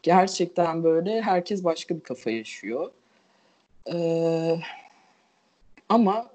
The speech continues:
şu gelen yanıtlara baktığımda şunu söyleyebilirim ki, e, aynı ya da yüksek.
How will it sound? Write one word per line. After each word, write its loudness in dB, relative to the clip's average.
şu -8
gelen 0
yanıtlara -4
baktığımda -2
şunu -8
söyleyebilirim 0
ki, 0
e, -4
aynı 4
ya 2
da 0
yüksek. -6